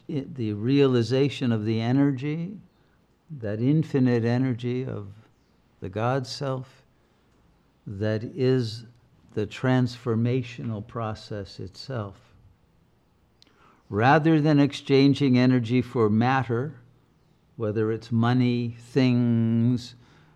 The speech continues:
experiences, whatever it is on the physical level that has to do with objects, but to withdraw that and invest in pure energy,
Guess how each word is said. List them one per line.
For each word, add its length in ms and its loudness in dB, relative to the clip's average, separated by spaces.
experiences, 1600 2
whatever 640 0
it 140 0
is 240 0
on 200 -2
the 100 -4
physical 680 -2
level 520 -2
that 200 -12
has 260 -8
to 120 -12
do 200 -8
with 160 -4
objects, 760 -8
but 200 -4
to 160 -2
withdraw 720 2
that 340 2
and 180 -2
invest 600 -4
in 140 -4
pure 400 -6
energy, 640 -6